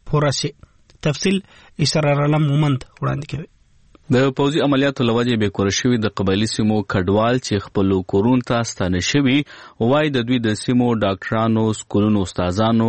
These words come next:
Speaker 2: او نورو چارواکو واپسۍ ته دې حکومت لومړیتوب ورکړي. د شمالي وزیرستان سره تعلق لرونکي خبریال احسان دول چې تېره ورځ خپلې سیمې ته تللې، وایي که څه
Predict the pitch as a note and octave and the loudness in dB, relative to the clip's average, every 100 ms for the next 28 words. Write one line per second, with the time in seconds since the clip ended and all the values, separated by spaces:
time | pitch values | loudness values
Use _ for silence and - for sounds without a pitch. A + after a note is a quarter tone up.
0 | - G2+ G#2 C3 C#3 B2+ - F#2+ A2 A#2+ | 0 0 2 2 2 0 -2 -2 0 -2
1 | - G2 F2+ G2 - B2+ B2 A2 A#2 A2 | 0 0 0 -4 -2 -2 -2 0 0 0
2 | G2 - G2+ G#2+ G#2 - G#2 G2 F#2+ G2+ | -2 -2 0 0 0 -2 0 2 0 0
3 | - A#2+ F#2+ F2+ - G#2+ A2+ C3+ - - | 0 0 0 -2 -2 0 0 0 -6 -20
4 | - - C3 D#3 D#3 E3 E3+ F3 G3+ E3 | -20 -2 0 2 0 0 0 2 2 2
5 | C#3+ C3+ - D#3 D#3+ - D3+ D3 D3+ - | 0 -2 0 -2 0 0 0 0 -2 -2
6 | A2+ G#2 G#2 G#2+ B2 B2+ C3+ B2+ A#2 G#2 | -2 -2 -2 0 0 0 -2 -2 -2 -2
7 | G2+ A2+ A#2+ A#2+ G#2 G2+ G#2+ G#2 G#2 B2 | 0 0 0 0 -2 -2 -2 0 0 0
8 | D3 - B2 C#3+ C#3 B2+ C3+ B2+ C3 C3+ | 0 -2 -4 -2 0 2 0 0 0 0
9 | C3 - - - - A2 G#2+ G#2 D3+ E3+ | -2 -10 -12 -6 -2 0 0 -2 0 0
10 | C#3+ A2+ G2+ C3 D#3+ C#3 D#3+ - - - | 0 0 0 0 2 2 0 -4 -18 -16
11 | - B2+ D3 E3 E3 E3 - | -2 0 2 2 0 -2 -2